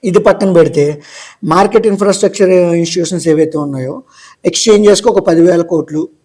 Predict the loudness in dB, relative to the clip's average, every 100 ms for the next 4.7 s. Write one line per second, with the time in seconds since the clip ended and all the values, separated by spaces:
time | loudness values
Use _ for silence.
0 | _ -6 -6 0 0 2 2 2 0 2
1 | 2 2 -2 0 -2 0 0 0 -2 -6
2 | -8 -2 -2 -2 -6 -6 -8 -6 -6 -8
3 | -12 -16 -16 -20 -16 -14 -14 -18 -20 -20
4 | -16 -16 -18 -20 -20 _ _